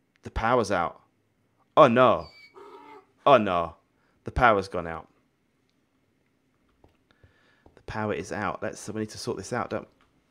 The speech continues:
Uh. "Dear Snake and Jimmy, I have found you. Alas, don't fret, I mean you no harm at all.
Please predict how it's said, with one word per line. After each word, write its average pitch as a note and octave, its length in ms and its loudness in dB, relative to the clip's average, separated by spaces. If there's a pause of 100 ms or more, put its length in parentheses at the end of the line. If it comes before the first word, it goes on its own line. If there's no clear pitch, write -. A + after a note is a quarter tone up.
(360)
Uh. F2 380 -4 (2250)
"Dear D#3 160 -4
Snake E3+ 360 -4
and F3 120 -6
Jimmy, G#2 480 0 (480)
I B2+ 100 4
have C3+ 140 -2
found D#3 420 0
you. E2+ 320 -6
Alas, B2 640 0 (340)
don't E3 200 2
fret, - 420 4
I A#2 80 -2
mean B2 220 0
you A#2+ 100 2
no C3 160 4
harm B2+ 240 2
at A#2 160 -2
all. F2 300 -2